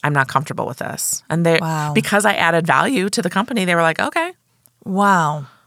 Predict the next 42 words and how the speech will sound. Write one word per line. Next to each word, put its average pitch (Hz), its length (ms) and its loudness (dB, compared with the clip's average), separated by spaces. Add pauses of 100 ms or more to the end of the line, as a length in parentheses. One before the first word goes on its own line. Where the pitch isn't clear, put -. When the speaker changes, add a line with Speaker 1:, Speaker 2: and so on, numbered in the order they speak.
Speaker 2:
Okay, 247 200 4
Speaker 1:
Yeah. 233 60 2
Speaker 2:
teach 294 300 -2
me. 135 240 -6
Teach 233 280 -2
me, 156 120 -6
Speaker 1:
Yeah. 190 140 -2
Speaker 2:
Lise. - 300 -6
Teach 330 240 -2 (120)
all 180 220 4
of 147 100 -4
us. 131 320 -2
Speaker 1:
Okay, 196 220 0 (160)
so - 360 2 (160)
another 190 400 4
reason 214 340 0
that 196 180 -4
people 160 380 -2
don't 143 280 -2
negotiate 143 540 -2
is - 140 -4
fear 139 240 -2
of 139 120 -4
conflict, - 680 -4 (120)
Speaker 2:
Mm-hmm. 196 340 2
Speaker 1:
right? 247 200 6
So 254 140 4
in - 60 2
chapter 180 300 0
four, 165 220 2
they're 156 100 4
gonna 147 160 2
talk 147 240 -2
about 143 160 0
how 147 160 0
effective 147 420 -4
negotiators 143 640 -2
know 139 160 -2
how 135 260 0
to 139 400 -4
negotiate 143 600 -2
for - 180 -6